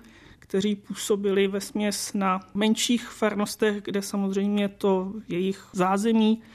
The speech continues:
nebo i finanční ohodnocení nebylo nijak veliké. To byla jedna z cest, kterou ta katolická moderna vlastně se ubírala. To znamená snaha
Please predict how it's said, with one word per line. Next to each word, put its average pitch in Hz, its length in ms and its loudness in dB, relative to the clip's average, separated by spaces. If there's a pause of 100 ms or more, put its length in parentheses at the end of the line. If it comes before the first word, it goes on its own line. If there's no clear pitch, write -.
nebo 180 280 -4
i - 20 0
finanční 214 460 0
ohodnocení 202 580 0
nebylo 202 500 2
nijak 190 680 0
veliké. 220 640 2 (500)
To 202 100 0
byla 202 600 2
jedna 196 260 2
z - 80 -6
cest, - 520 0
kterou 196 380 0
ta 202 340 0
katolická 196 600 -2
moderna 185 540 0
vlastně 185 420 -2
se - 180 0
ubírala. 185 540 2
To 175 160 -10
znamená 185 600 0
snaha 208 540 2